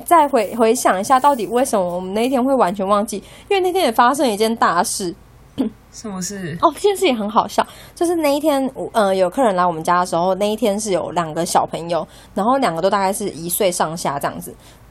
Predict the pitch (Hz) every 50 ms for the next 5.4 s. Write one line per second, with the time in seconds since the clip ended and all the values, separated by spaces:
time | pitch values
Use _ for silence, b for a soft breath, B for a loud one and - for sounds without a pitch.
0 | - - - - 208 220 233 254 320 339 330 - 330 320 294 349 339 330 311 269
1 | - 302 320 302 311 311 311 - - 277 277 285 285 277 - 320 302 262 226 190
2 | 175 165 - 240 233 208 175 165 156 156 156 160 156 123 160 202 b b b b
3 | b b b - - 349 370 370 392 294 196 180 185 - 220 240 247 262 - 247
4 | 190 185 202 226 196 180 190 196 220 175 190 220 - 208 175 151 151 147 185 208
5 | 180 160 143 95 110 107 92 104